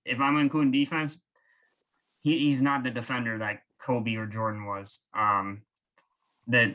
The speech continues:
there's, you know, there's, there's just little bits, you know, little pieces, uh,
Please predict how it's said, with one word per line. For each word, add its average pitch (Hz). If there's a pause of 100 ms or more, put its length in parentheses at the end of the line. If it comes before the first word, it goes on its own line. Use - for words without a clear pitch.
there's, 120
you 127
know, 120
there's, 123 (1300)
there's 127
just 131
little 135 (240)
bits, - (460)
you 131
know, 120
little 131
pieces, 135 (200)
uh, 113